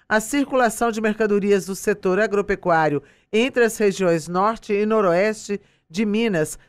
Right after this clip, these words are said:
será facilitada e também o escoamento da produção dos estados de Goiás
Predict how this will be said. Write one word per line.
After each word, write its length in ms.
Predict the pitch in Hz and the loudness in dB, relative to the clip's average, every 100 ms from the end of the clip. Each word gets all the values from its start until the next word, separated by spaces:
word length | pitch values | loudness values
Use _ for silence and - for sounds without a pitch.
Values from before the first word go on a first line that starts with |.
| _ | _
será 340 | 269 233 220 | -2 0 0
facilitada 920 | 220 240 254 254 277 240 220 156 139 - | 0 -2 -2 -6 0 2 2 2 -2 -2
e 180 | 185 | -2
também 560 | 147 202 208 190 202 240 - _ _ _ _ | 0 -2 0 2 0 0 -10 _ _ _ _
o 120 | - 233 | 4 6
escoamento 720 | 247 - 254 220 202 226 233 | 6 4 4 4 2 0 0
da 120 | 220 | 0
produção 540 | 220 214 202 - 202 | 2 0 0 -2 -2
dos 180 | 196 196 | -2 -6
estados 560 | - - 196 196 185 165 | -10 -2 2 2 0 -4
de 80 | 170 | -2
Goiás 600 | 180 180 185 262 - | 0 2 2 0 -6